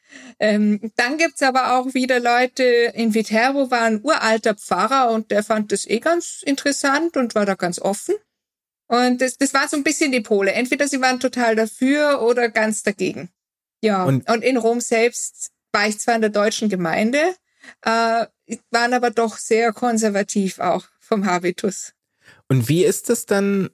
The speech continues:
Speaker 2: für dich? Wie steckst du solchen Gegenwind, wenn wir jetzt mal auch mal im Bild des Radfahrens bleiben, wie steckst du solchen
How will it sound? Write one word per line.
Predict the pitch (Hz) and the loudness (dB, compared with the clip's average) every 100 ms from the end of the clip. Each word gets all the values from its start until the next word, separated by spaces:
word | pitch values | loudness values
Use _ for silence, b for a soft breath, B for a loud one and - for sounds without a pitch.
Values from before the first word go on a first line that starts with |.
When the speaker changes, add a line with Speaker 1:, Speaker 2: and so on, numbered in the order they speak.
| _ | _
Speaker 2:
für | - - 139 | -6 -2 0
dich? | 151 202 - | 0 0 0
Wie | 156 | -2
steckst | - 170 - - | 0 -2 -2 -2
du | 185 | 0
solchen | 165 165 170 143 - - | 2 2 0 -2 -2 0
Gegenwind, | 139 170 139 113 117 123 | 2 2 2 2 2 2
wenn | 117 120 | 2 4
wir | |
jetzt | 120 117 131 | 2 2 0
mal | 110 | 0
auch | 113 | 2
mal | 117 | 2
im | 107 110 | 2 2
Bild | 120 120 | 0 0
des | 107 | -2
Radfahrens | 117 - 120 110 - | -2 -2 -2 -2 -2
bleiben, | 107 107 113 | 0 0 0
wie | 120 | 0
steckst | 165 165 - | 0 -2 -2
du | 180 | 2
solchen | 165 160 160 | 2 2 -2